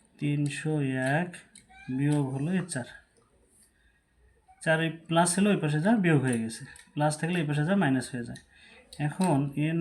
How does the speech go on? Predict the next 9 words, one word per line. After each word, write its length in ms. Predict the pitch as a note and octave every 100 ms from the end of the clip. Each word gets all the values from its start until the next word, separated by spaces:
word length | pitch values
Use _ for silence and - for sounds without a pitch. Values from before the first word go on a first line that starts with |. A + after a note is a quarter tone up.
| E3
মাইনাস 360 | D#3 D#3 E3 - -
ওয়ান 280 | C#3 C3+ D3 D3
এই 60 | D3
থ্রি 220 | - D3 D#3 D3+
ঠিকই 220 | D3 D3+ -
থাকবে 300 | C#3 B2 D3+ G3+ G3+ _ - - - - _ - - - _ -
আমাদের, 360 | C3+ C3 C3+ F#3 - - _ - - - -
তাহলে 280 | C3+ C3+ C#3 C#3 -
তিনশো 280 | E3 E3+ E3+